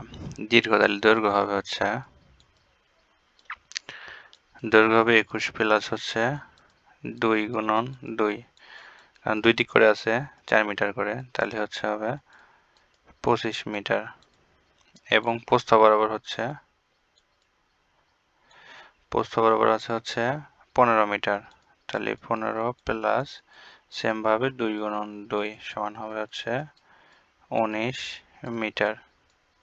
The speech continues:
তাহলে এখান থেকে প্রতি বর্গ মিটারে, তার মানে এখানে ক্ষেত্রফল বের করতে হবে। তাহলে এখানে সুতরাং হচ্ছে ক্ষেত্রফল, ক্ষেত্রফল দাঁড়াবে হচ্ছে পঁচিশ গুণন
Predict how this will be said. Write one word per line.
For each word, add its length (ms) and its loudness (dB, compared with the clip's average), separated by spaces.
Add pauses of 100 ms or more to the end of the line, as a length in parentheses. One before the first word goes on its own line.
(920)
তাহলে 260 0
এখান 180 2
থেকে 160 2 (180)
প্রতি 260 -2
বর্গ 180 8 (100)
মিটারে, 260 2
তার 180 -2
মানে 140 -6
এখানে 200 -6 (100)
ক্ষেত্রফল 440 -2
বের 180 -2
করতে 220 -8
হবে। 200 -2
তাহলে 200 -8
এখানে 260 -16
সুতরাং 340 -4 (100)
হচ্ছে 260 -12 (360)
ক্ষেত্রফল, 720 -4 (3000)
ক্ষেত্রফল 460 0 (100)
দাঁড়াবে 320 2
হচ্ছে 300 -6 (800)
পঁচিশ 560 -2 (160)
গুণন 360 -2